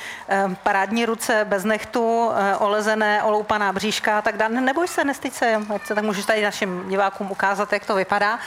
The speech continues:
Ale fakt, eh, tam byla veliká vlhkost, takže to samozřejmě znesnadňuje to lezení, ale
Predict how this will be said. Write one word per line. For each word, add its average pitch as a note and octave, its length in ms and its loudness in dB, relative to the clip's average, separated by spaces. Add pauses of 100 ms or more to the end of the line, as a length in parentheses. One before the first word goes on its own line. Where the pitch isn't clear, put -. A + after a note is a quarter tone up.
(380)
Ale A3 320 2 (200)
fakt, - 380 -2
eh, F#3 180 2 (200)
tam A3+ 180 0
byla D#4 140 4
veliká A#3 340 0
vlhkost, G3 500 -2
takže G3+ 460 0
to G3 60 -10
samozřejmě A3 520 0
znesnadňuje G#3 580 0
to A3+ 120 0
lezení, G3 440 0
ale G3 220 2